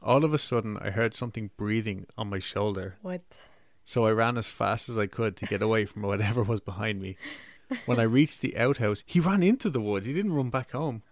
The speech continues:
Speaker 2: What the
Speaker 1: Fuck it,
Speaker 2: fuck?
Speaker 1: piss in your bed. I don't care. When I reached the outhouse, I was petrified at the sight of a dark silhouette of a face staring straight into my eyes. For a while, I thought it was my brother,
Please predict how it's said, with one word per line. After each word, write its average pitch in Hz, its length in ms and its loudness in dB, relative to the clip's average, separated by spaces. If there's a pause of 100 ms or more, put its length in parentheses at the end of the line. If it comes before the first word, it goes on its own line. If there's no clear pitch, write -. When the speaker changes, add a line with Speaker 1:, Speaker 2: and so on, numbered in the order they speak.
(140)
Speaker 2:
What - 140 -20
the - 80 -20
Speaker 1:
Fuck 190 200 2
it, 131 120 0
Speaker 2:
fuck? - 80 -20
Speaker 1:
piss 190 220 0
in 196 60 -4
your 156 120 -2
bed. 156 400 -4
I 101 100 -4
don't 143 180 -4
care. 147 260 -6 (400)
When 135 100 4
I 127 40 6
reached 139 360 4
the 143 160 4
outhouse, 110 480 2
I 120 80 0
was 113 160 -2
petrified 107 680 -2
at - 180 -10
the 117 80 -8
sight 123 320 -2
of 113 120 -6
a 107 60 -2
dark 110 380 0
silhouette 104 540 -4
of 110 120 -14
a 107 80 -6
face - 580 -4 (160)
staring 113 720 -2
straight - 480 -4
into 117 280 -12
my 113 200 -6
eyes. 95 480 -10 (1040)
For - 200 2
a 117 100 6
while, 131 320 4
I 107 40 2
thought 120 240 -2
it 104 60 -4
was 101 140 -6
my 101 100 -2
brother, 107 480 -4